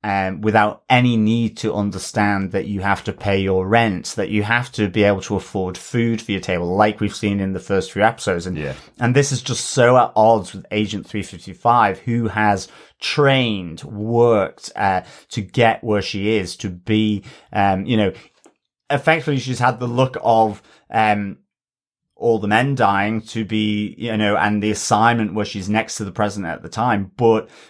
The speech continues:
Speaker 1: you know, all this has been through her dedication to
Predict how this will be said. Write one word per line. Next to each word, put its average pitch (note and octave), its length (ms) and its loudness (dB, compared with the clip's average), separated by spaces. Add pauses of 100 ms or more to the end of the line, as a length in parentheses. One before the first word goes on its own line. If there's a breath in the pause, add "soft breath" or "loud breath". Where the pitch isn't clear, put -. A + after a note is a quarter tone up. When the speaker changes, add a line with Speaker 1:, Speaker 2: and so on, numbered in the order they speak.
Speaker 1:
you A2+ 80 -6
know, G2+ 220 -2 (200)
all C#3 320 4
this A2+ 560 -2
has G2+ 540 0
been G#2+ 400 0
through G2 420 -8
her G#2 480 2
dedication F#2+ 1000 -4
to F2 400 -10